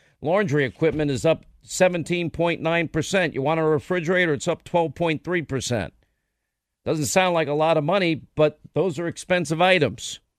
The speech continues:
Inflation wiped out America's pay raises,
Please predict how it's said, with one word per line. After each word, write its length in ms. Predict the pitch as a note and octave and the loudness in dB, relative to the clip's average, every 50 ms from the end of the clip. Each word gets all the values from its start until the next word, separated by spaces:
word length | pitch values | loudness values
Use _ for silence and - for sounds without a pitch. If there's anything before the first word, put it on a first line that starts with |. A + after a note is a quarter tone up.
| _ _ _ _ _ _ _ _ - | _ _ _ _ _ _ _ _ -6
Inflation 720 | - C3+ - - E3 F#3 F#3 E3 - - E3 C3+ G2+ E2+ | -6 -6 -4 2 2 2 2 2 -2 -2 -4 -4 -4 -8
wiped 420 | F#2+ A#2 D3+ F3 G#3 - - - | -2 2 2 2 2 0 0 2
out 300 | G3+ F#3+ F3+ D#3+ D3+ - _ | 2 4 4 2 0 0 _
America's 640 | D3+ D3 D3+ D#3+ E3+ E3+ E3+ E3 - - E3 C#3+ - | -2 -2 0 0 0 0 0 -2 -2 -2 -4 -4 -4
pay 260 | _ - F#3 F#3 F#3+ | _ 0 2 2 2
raises, 500 | E3+ D3+ C#3+ C3+ C3+ A#2 - A2+ G#2+ F2+ | 2 2 2 2 0 0 -2 -4 -4 -6